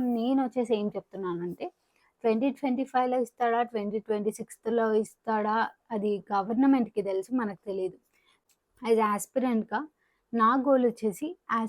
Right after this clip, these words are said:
soon as possible సిలబస్ కంప్లీట్ చేసి రివిజన్ చేసుకోవడం నా గోల్. ఎందుకంటే ఇప్పుడు నేను కంప్లీట్ చేయకుండా నా దగ్గర బేసిక్ నాలెడ్జ్ కూడా లేకుండా ఇప్పుడు నోటిఫికేషన్స్ వచ్చినా కూడా నేను ఏం చేస్తాను చెప్పండి? ఒక థర్టీ పర్సెంట్ సిలబస్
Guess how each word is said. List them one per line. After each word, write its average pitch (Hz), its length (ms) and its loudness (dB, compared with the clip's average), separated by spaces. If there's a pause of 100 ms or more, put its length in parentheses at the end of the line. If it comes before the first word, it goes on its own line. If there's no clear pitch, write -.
soon 233 200 -2
as 226 180 -6
possible 202 460 -2
సిలబస్ 220 400 0
కంప్లీట్ 202 380 -2
చేసి 196 180 -6 (160)
రివిజన్ 220 400 2
చేసుకోవడం 202 400 -4 (100)
నా 190 80 -4 (140)
గోల్. 180 180 -8 (500)
ఎందుకంటే 254 460 2
ఇప్పుడు 285 220 0
నేను 277 180 2 (220)
కంప్లీట్ 214 460 0
చేయకుండా 214 440 2 (120)
నా 214 120 -4
దగ్గర 220 240 -4 (220)
బేసిక్ 208 380 0
నాలెడ్జ్ 226 300 0 (100)
కూడా 226 200 4
లేకుండా 196 480 -4 (400)
ఇప్పుడు 262 240 0
నోటిఫికేషన్స్ 269 720 0 (260)
వచ్చినా - 340 0 (100)
కూడా 226 240 6
నేను 226 240 0
ఏం 220 160 0
చేస్తాను 247 380 -4
చెప్పండి? 202 340 -6 (1040)
ఒక 233 100 -10 (400)
థర్టీ 240 320 2
పర్సెంట్ 262 340 2 (180)
సిలబస్ 226 320 2